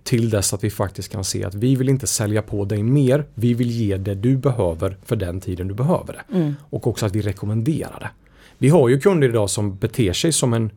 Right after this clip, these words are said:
Speaker 1: konsument när de hyr. Och då blir det fel. För du kan, du kanske inte behöver allting dag ett när ditt barn föds, utan du kan vänta i sex månader med någonting. Eller hyr bara den där fantastiska bärstolen när du ska ut för en besöka en, eh,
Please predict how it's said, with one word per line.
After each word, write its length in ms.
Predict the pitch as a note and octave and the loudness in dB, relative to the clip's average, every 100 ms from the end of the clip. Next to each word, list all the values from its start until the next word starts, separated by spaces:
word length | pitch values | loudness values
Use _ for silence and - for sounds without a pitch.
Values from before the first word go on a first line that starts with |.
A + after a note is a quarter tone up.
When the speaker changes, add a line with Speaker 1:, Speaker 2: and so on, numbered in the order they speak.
| _ | _
Speaker 1:
konsument 840 | - A2+ F#2+ - G#2+ F#2+ - - | -2 -2 0 0 0 -2 -6 -14
när 160 | - G2 | -8 -4
de 120 | G#2 | -2
hyr. 340 | A3 D#3 - - _ _ _ _ _ - | -2 -4 -8 -14 _ _ _ _ _ -4
Och 100 | B2+ | 0
då 80 | |
blir 240 | D#3 C#3 C#3+ | 4 4 4
det 100 | A#2 | 2
fel. 480 | - - D#2+ - - _ _ _ _ - | -2 -4 -4 -8 -12 _ _ _ _ -8
För 100 | A#2 | -4
du 80 | A2+ | 0
kan, 200 | C#3+ B2 | 2 2
du 80 | |
kanske 240 | A2+ A#2+ D3 | 0 0 0
inte 140 | C3+ | 0
behöver 400 | A#2 B2 A2 G#2+ | 0 2 2 2
allting 640 | - C3 A#2+ - G2+ F#2 F#2 | 0 0 0 0 0 0 2
dag 260 | F#2 F2+ - | 0 0 -4
ett 240 | F#2 - | -8 -6
när 100 | - | -6
ditt 120 | F#2 | -6
barn 280 | A2+ B2+ G#2+ | -4 -2 -4
föds, 460 | - - - C3+ - | -4 -6 -6 -8 -6
utan 160 | A2+ | -4
du 60 | A2+ | -2
kan 180 | A#2 A2+ | -2 0
vänta 440 | D3 C3 - E3+ | 2 0 0 0
i 40 | F3+ | 2
sex 280 | D3 - | 0 0
månader 400 | A#2 G#2 F2+ F#2+ | 0 0 0 -4
med 100 | F#2+ | -4
någonting. 380 | G#2+ A2+ - G#2+ - - - - _ | -6 -8 -12 -14 -16 -20 -20 -20 _
Eller 280 | - B2 B2+ - _ | -2 2 2 -2 _
hyr 400 | - E3+ F3+ D#3 | 2 4 4 4
bara 300 | D#3 B2+ G#2+ | 4 4 2
den 100 | G#2 | 0
där 80 | |
fantastiska 560 | F2+ G#2 G2 F#2 - G2 | -2 -4 -2 -4 -4 -6
bärstolen 840 | F#2+ A2+ G#2 F#2+ - G2 F#2+ A#2+ | -2 -2 -2 -4 -4 -4 -2 -2
när 60 | A#2+ | -2
du 80 | G#2+ | -2
ska 160 | - | -2
ut 160 | G#2 F2+ | -2 -4
för 160 | - F#2+ | -4 -4
en 200 | F#2+ - - - - - - - | -4 -8 -20 -20 -20 -20 -18 -2
besöka 520 | A2 - F#2 - - | 0 2 2 0 -4
en, 160 | G2+ | -2
eh, 80 | G2+ | -2